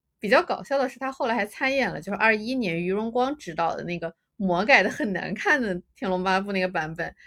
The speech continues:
然后在里面演的是、啊，阿朱和阿紫的双母阮星竹嘛，感觉这个选角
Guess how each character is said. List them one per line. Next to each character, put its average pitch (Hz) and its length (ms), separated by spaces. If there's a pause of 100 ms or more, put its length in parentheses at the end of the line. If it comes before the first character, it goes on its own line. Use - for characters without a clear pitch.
(120)
然 208 100
后 233 60
在 247 160
里 185 160
面 165 200
演 175 200
的 - 100
是、 180 160
啊， 170 140
阿 160 240
朱 196 200
和 214 140
阿 175 240
紫 190 220
的 - 100
双 196 240
母 202 180
阮 165 140
星 202 240
竹 - 80 (160)
嘛， 185 160 (300)
感 285 120
觉 - 380
这 320 100
个 269 140
选 180 260
角 165 140